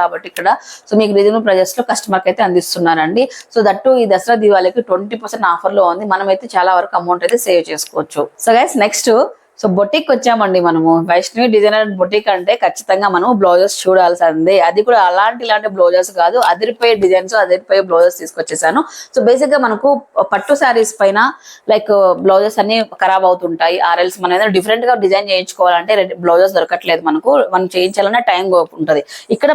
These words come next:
మీకు already రెడీగా ఈ విధంగా ఎంబ్రాయిడరీ వర్క్ చేసిన బ్లౌజెస్, బ్లౌజ్ పీసెస్ అయితే ఉన్నాయండి. ఇలా చూడండి, ఇవన్నీ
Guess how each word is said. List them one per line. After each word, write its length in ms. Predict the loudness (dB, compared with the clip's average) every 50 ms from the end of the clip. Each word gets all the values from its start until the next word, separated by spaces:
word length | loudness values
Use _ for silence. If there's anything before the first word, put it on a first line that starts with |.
| 2 0
మీకు 200 | 0 0 0 2 2 2
already 240 | 2 2 2 2 2 2
రెడీగా 360 | 2 0 0 -2 0 2 2 2 2 0
ఈ 20 | 0
విధంగా 240 | 0 0 0 0 0 0
ఎంబ్రాయిడరీ 340 | 2 2 2 2 2 0 0 0
వర్క్ 140 | 0 -2 -2 -6
చేసిన 220 | -10 -8 -6 -6 -4 0
బ్లౌజెస్, 280 | 0 2 2 2 0 0 0
బ్లౌజ్ 240 | 2 2 2 2 0 -4
పీసెస్ 260 | -6 -6 -4 -2 -2 -2
అయితే 140 | 0 0 2 2
ఉన్నాయండి. 460 | 4 2 2 2 2 2 2 2 0 -2 -4 -12 -18 -10 -4 0
ఇలా 120 | 0 0 0 0
చూడండి, 320 | -2 0 0 0 0 0 0 2
ఇవన్నీ 240 | 2 2 2 0